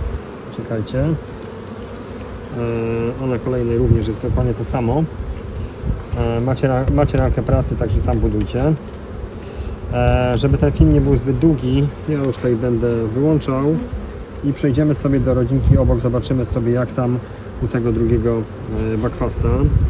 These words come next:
Słuchajcie, zobaczę, czy tu nie ma jednak matki, dlatego że widzę, że, no, zobaczcie tutaj, ale nie, to tylko matrytnia. Wolę, sprawdzałem we wszystkich rodzinkach,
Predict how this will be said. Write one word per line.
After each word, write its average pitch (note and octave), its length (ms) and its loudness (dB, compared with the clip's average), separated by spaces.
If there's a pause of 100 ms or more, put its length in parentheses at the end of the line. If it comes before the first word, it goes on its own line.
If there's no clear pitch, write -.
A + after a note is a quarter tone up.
(320)
Słuchajcie, - 300 6
zobaczę, B2+ 240 0
czy - 60 0
tu C#3 140 0
nie B2+ 80 0
ma B2 80 0
jednak A#2 280 0
matki, C3+ 320 0
dlatego A#2 320 -2
że A2 120 -2
widzę, B2 240 2
że, A#2+ 200 0 (720)
no, - 260 -6
zobaczcie G#2+ 420 -2
tutaj, B2+ 400 -2 (300)
ale B2 160 -4
nie, G#2+ 60 -4
to A2 180 -8
tylko A2+ 380 -6 (400)
matrytnia. A2 460 -6 (2750)
Wolę, C#3 380 -2
sprawdzałem C#3 540 0
we A#2+ 80 2
wszystkich A#2+ 380 -4
rodzinkach, A#2 480 0